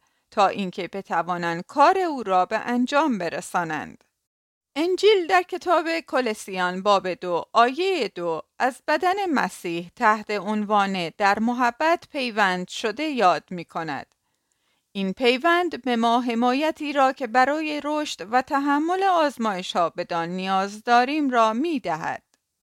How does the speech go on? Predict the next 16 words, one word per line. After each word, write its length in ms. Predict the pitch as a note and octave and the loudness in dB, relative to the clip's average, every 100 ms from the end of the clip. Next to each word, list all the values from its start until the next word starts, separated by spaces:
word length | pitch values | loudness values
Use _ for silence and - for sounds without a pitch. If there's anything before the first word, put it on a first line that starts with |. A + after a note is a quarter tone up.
| _ _ - | _ _ -8
ما 200 | A3 G#3 | -2 2
باید 500 | B3 C4+ D#4 G4 G4 | 4 4 4 2 2
در 220 | D4 C4+ | 2 2
بدن 440 | A#3 A3+ G3+ F#3+ | 2 0 0 -4
مسیح 580 | F#3 F3 - G#3 F#3+ G3 - | -6 -6 -6 -6 -6 -6 -8
به 80 | |
صورت 460 | G#3 - F#3+ F3+ - | -8 -8 -2 -2 -2
یک 460 | F3 F#3+ A3 A#3 - | -6 0 0 0 2
پارچه 520 | C#4+ C#4+ - F#4 F#4 | 4 4 2 -2 -2
رشد 340 | E4 C#4 - - | 0 -2 -4 -2
داشته 400 | G3+ F#3+ A3 F#3 | -2 -2 -6 -4
باشیم 500 | E3+ E3+ F3 E3 E3+ | -4 -4 -8 -8 -2
تا 260 | G#3+ F3+ | 4 4
قوت 480 | - G#3 G#3+ B3+ C4 | 2 -6 0 0 0
مورد 480 | G#3 G3+ A3 G#3+ G#3+ | -4 -2 -4 -4 -4
نظر 500 | G#3+ A#3 C#4+ F#4+ | -2 -2 0 0